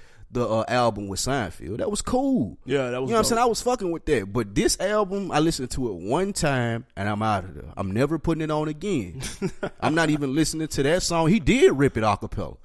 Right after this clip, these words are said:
Speaker 2: Right.
Speaker 1: But I, I don't even wanna hear it now, because you had to explain it to me in that form, and that take a little bit away from it for me.
Speaker 2: I
Speaker 1: It don't add to it.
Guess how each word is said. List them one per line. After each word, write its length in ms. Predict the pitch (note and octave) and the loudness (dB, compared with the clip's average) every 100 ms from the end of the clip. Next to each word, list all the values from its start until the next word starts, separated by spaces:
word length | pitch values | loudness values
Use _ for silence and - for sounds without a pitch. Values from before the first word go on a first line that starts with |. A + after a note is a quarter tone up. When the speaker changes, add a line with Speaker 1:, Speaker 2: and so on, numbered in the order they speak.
| - - | -20 -8
Speaker 2:
Right. 320 | C3+ B2 G#2+ - | -4 -4 -4 -2
Speaker 1:
But 140 | A2+ F#3+ | 4 4
I, 200 | G#3+ D3+ | 4 4
I 20 | |
don't 160 | C#4 D4 | 4 4
even 220 | C4 C4 | 0 0
wanna 200 | B3+ D#3+ | 0 0
hear 380 | D3+ D4 D4 F#3 | 2 2 2 0
it 100 | A2+ | 0
now, 200 | A2+ G2 | -4 -4
because 340 | A#2+ F3 D#3+ | -2 -2 0
you 80 | A3+ | 2
had 220 | A3+ F#3+ | 2 2
to 80 | C#3+ | 0
explain 400 | - - F3+ F3 | -2 -2 0 0
it 60 | D#3 | -2
to 100 | E3 | -4
me 160 | E3+ | -4
in 80 | C#3+ | -4
that 120 | C#3+ C3+ | -4 -6
form, 380 | C#3 F3+ E3 | -4 -2 0
and 100 | C3 | 0
that 100 | D3+ | -2
take 220 | - D3+ C3 | 0 -2 0
a 20 | |
little 140 | B2+ | 0
bit 140 | B2 A2+ | 0 0
away 280 | G#2 D3 | 0 0
from 220 | D3 B2+ A2+ | -2 -4 -4
it 100 | G2+ | -6
for 200 | - G2 | -6 -6
me. 320 | G#2 A2+ - - - - - - | -2 -4 -6 -16 -20 -20 -16 -4
Speaker 2:
I 160 | D#3 | 0
Speaker 1:
It 40 | D3+ | 2
don't 200 | B2+ - | 2 2
add 220 | A#2 - | 0 0
to 180 | - | 0
it. 80 | G2+ | -2